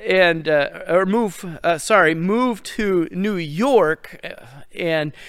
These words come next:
and we would serve together in our first ministry. Now, adding details like that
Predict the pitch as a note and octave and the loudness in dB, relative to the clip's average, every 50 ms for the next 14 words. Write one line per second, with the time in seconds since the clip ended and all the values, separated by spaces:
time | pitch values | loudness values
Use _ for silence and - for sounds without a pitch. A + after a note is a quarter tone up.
0 | - - - - - D#3+ D#3 D#3+ D#3+ F3 E3+ D#3 D3+ D3 C3+ - - - F3+ F3 | -20 -20 -10 -6 -4 -2 -2 0 0 -2 -2 0 -2 -4 -4 -4 -6 -4 -2 -2
1 | F3 E3+ - - - D3+ B2+ C#3+ C#3+ C#3+ C#3 D3 D3 D3 C#3+ C3+ C3+ B2 B2 B2+ | -2 -2 -4 -6 -10 -6 -2 -2 0 0 0 -2 -2 -2 -2 -2 -2 -4 -4 -6
2 | - - D#3+ D#3 D3+ C#3+ - - - - C3 C3 C3+ C#3 C#3 C#3 C#3 C3+ - - | -6 -4 -2 -2 -2 -2 -4 -8 -12 -10 -8 -6 -4 -4 -4 -4 -6 -6 -8 -8
3 | C3+ B2 A#2 A2 - - - - - G3+ - G3+ A#3+ B3+ B3+ A#3+ - - - A3+ | -6 -6 -6 -6 -8 -12 -16 -16 -14 -12 -6 -4 -2 -2 -2 -2 -4 -6 -6 -6
4 | C#4 - A4+ D4 B3+ G3 C3+ - F3+ G3 G#3+ G#3 - - F3 D#3+ D3+ C#3 C#3 B2 | -6 -4 -4 -4 -6 -6 -8 -8 -6 -6 -6 -6 -8 -6 -6 -4 -4 -4 -6 -8
5 | C3 C#3 B2+ A#2+ B2 B2+ - B2+ B2+ A#2+ A#2 A2+ A2+ A#2 - | -10 -10 -8 -8 -8 -8 -10 -12 -10 -8 -8 -6 -8 -10 -12